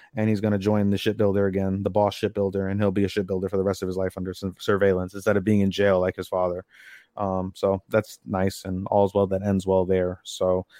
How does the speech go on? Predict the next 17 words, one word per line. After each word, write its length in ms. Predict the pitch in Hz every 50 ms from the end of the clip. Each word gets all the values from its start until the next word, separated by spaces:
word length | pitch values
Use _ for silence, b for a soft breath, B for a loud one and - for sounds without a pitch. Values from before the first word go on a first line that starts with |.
| B B B -
I, 160 | 110 117 120 120
hopefully 440 | - 139 175 170 - 196 180 190 180
they 140 | 147 147 147
don't 180 | 147 151 135
do 140 | 127 135 143
any 140 | 139 135 135
more 200 | 131 123 123 139
filler. 280 | - - 160 165 175 160
This 180 | 170 202 208 247
is 60 | 226
a 60 | 185
great 260 | 156 143 147 165 180
filler 240 | - 156 156 160 156
arc, 240 | 160 160 160 156 156
I 80 | 147
would 160 | 147 151 156 -
say. 340 | - 160 156 160 165 160